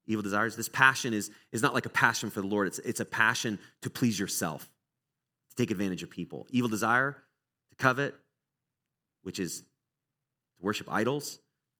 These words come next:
The wrath of God is coming. And then you gotta put away anger, wrath, malice, slander, and obscene talk from your mouth.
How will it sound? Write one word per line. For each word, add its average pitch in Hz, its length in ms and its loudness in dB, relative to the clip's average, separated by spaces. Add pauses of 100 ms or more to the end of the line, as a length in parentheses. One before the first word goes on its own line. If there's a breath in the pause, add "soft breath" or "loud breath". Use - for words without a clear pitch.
(920)
The 85 60 -12
wrath 101 220 0
of 95 60 -4
God 92 140 -4
is 85 100 -6
coming. 135 260 0
And 110 100 0
then 151 140 2
you 139 60 -2
gotta 120 160 0
put 127 140 -4
away 143 200 2
anger, 107 220 0
wrath, 123 320 -4
malice, 127 260 -4
slander, 127 340 -2
and 101 140 -6
obscene 117 300 -6
talk 104 240 -8
from 98 100 -10
your 95 80 -4
mouth. 98 180 0